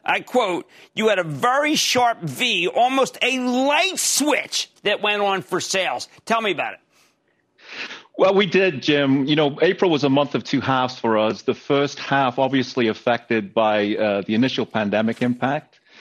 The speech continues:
Speaker 2: And we'd, we'd taken our production facilities down, maintained distribution. Uh, we expected to come back up with all the covid protocols pretty gradually from the middle of April. But in fact, uh, demand really took off.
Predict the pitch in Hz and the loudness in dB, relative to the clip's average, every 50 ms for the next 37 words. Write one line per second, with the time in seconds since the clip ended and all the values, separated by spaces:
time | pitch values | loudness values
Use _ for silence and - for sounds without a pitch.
0 | - - - _ - 135 139 147 165 208 202 202 - 156 165 175 - - 165 156 | -20 -20 -14 _ -2 0 2 2 2 2 2 0 0 -2 -2 -4 0 0 -2 0
1 | 156 - 156 143 135 127 123 123 - 117 131 131 - - 139 - 131 120 - 135 | 0 0 0 2 2 2 0 0 0 0 0 0 -2 -4 -6 -6 -6 -2 -2 -2
2 | 131 123 - 147 127 - - 113 107 104 98 104 107 110 110 _ - - 123 120 | -2 0 -2 -6 -6 -2 -2 0 0 0 0 -2 -2 -4 -6 _ -2 0 0 0
3 | 123 123 - 135 131 135 123 139 135 - - 147 135 139 131 123 - - 92 92 | 0 0 0 0 2 2 0 -2 -4 -4 -6 -4 -2 -2 -2 -2 -4 -6 -6 -8
4 | 104 _ _ _ _ _ _ _ _ _ _ _ _ - - 120 107 151 170 180 | -8 _ _ _ _ _ _ _ _ _ _ _ _ -4 -4 0 0 2 2 2
5 | 160 - - - - 160 160 156 - 160 135 - 143 135 - - 143 135 123 135 | 2 0 -4 -4 0 0 0 0 0 -4 -2 -2 -4 -4 0 0 2 2 4 2
6 | 131 127 127 - 135 127 - 101 123 120 113 127 123 123 127 127 123 - - 131 | 2 0 0 2 0 0 2 2 0 0 2 2 2 2 2 0 -2 0 0 0
7 | 127 117 117 120 _ - 135 123 120 - - - 127 113 110 107 - _ - - | 2 0 -2 -4 _ -2 -2 -2 -2 -4 -4 -2 0 0 0 -2 -4 _ -4 -4
8 | 139 139 143 127 127 131 127 127 131 110 113 120 107 107 107 104 101 92 - - | -2 -2 -2 0 0 0 2 2 0 0 0 0 2 2 0 0 -2 -4 -4 -2
9 | - 110 107 107 107 107 107 117 110 110 110 104 107 113 123 123 - - 110 107 | -2 0 0 2 2 2 2 2 2 0 0 0 0 0 -2 -2 -4 -4 -2 -2
10 | 104 110 110 113 113 - - - - 156 160 135 120 120 - _ - - 131 117 | -2 -2 -2 -4 -4 -6 -8 -4 -2 0 0 0 -2 -4 -8 _ -6 -2 0 0
11 | 117 113 - 127 117 123 127 131 131 131 120 107 104 107 120 135 135 131 135 127 | 0 0 0 0 2 2 2 2 0 0 -2 -4 -2 -2 0 0 2 0 0 -2
12 | 123 - 127 113 - 107 95 92 90 90 - | -2 -4 -6 -6 -4 -4 -4 -4 -4 -6 -10